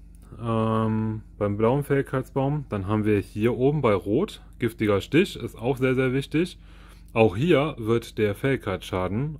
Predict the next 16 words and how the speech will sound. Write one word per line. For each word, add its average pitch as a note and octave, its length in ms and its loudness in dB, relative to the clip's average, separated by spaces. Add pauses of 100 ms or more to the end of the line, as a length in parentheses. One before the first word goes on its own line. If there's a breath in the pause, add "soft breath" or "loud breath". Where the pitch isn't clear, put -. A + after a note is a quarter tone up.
(120)
ähm, F#2+ 360 -4
vom G2 300 -2
ersten A#2+ 360 -2
und D#3+ 180 -4
vom D#3 180 -4
zweiten A#2 340 -4
Kommandanten G2 600 -4
um A#2 180 -6
acht - 300 -8
Prozent G#2+ 400 -2
erhöht, G2+ 500 -2
wenn G2+ 180 2
ihr A2 140 2
die G#2+ 140 -4
Fähigkeit G2+ 520 -4
auf - 280 -12